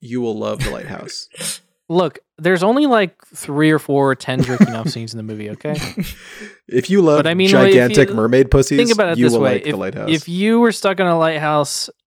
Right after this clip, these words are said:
Speaker 2: uh, island for a year with one other dude, I mean, you jerk off to a little statue of a mermaid, wouldn't you? <laughs>
Speaker 1: Uh, we've all, we all have. We all have.
Speaker 2: <laughs>
Speaker 1: Let, let he who has not jerked off to a mermaid statue cast the first stone. That's, that's what I'll say.
Speaker 2: <laughs> Yes.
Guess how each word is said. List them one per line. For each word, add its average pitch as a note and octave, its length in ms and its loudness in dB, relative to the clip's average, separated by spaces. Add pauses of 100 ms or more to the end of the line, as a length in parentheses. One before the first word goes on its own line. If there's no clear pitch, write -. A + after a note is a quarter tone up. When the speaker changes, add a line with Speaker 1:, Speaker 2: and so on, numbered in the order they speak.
Speaker 2:
uh, C#3+ 320 0
island C#3 380 -4
for C#3+ 160 -2
a C#3 60 2
year C3 480 -2 (160)
with B2+ 120 -12
one C#3 280 -2
other C#3 180 0
dude, C3 500 -2 (160)
I C3 220 -10
mean, C3+ 400 -6
you D#3+ 180 -10
jerk F3+ 280 -6
off B2 160 -2
to - 120 -8
a B2 40 -4
little B2 180 -4
statue A#2 380 -14
of A#2+ 60 -14
a A#2 40 -14
mermaid, B2 340 -12
wouldn't F#3 220 -12
you? G3 80 -6 (420)
<laughs> D#3 180 -2 (360)
Speaker 1:
Uh, C3+ 160 -4 (200)
we've A#3+ 160 -2
all, E3 100 -2
we F#3 140 -6
all F3+ 140 -2
have. - 340 -16 (720)
We C#3+ 80 -8
all - 100 -2
have. A2+ 240 -8 (260)
Speaker 2:
<laughs> - 40 -14
Speaker 1:
Let, G3 280 2
let F3+ 200 -2
he F#3+ 300 -4
who E3+ 260 -4
has C#3 340 -4
not A#2+ 360 -8
jerked B2 280 -8
off A2+ 200 -6
to B2 140 -8
a A2 60 -6
mermaid G#2+ 340 -6
statue A2 420 -6
cast A2 320 -10
the - 60 -14
first G2 220 -12
stone. - 300 -16 (340)
That's, B2+ 440 -4
that's A#2 260 -2
what B2 100 -4
I'll F2+ 140 -4
say. - 220 -12
Speaker 2:
<laughs> - 20 -20
Yes. A#2+ 400 -4